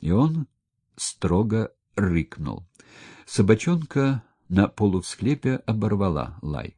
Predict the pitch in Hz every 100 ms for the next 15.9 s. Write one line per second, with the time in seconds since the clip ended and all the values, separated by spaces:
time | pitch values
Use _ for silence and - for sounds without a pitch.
0 | _ _ - 90 151 - - - - _
1 | _ _ _ _ - - 87 143 - 69
2 | - 95 78 98 - 92 80 80 95 85
3 | 80 - 80 - 92 139 107 87 87 -
4 | _ _ _ - - - - 123 165 -
5 | - - 92 117 110 _ _ - - 95
6 | 82 92 113 87 76 - 95 - 87 76
7 | 98 160 - - 131 101 85 95 - 76
8 | 71 92 104 95 - 87 85 82 - 92
9 | 87 87 - 87 - - 82 80 85 82
10 | 82 80 87 85 - - - - - -
11 | - 95 120 - 120 127 - 101 87 87
12 | 78 85 - - 147 - 117 113 - 87
13 | 101 80 92 80 76 - 82 78 78 76
14 | - - 151 175 - 90 78 78 95 113
15 | - - 92 73 64 55 52 50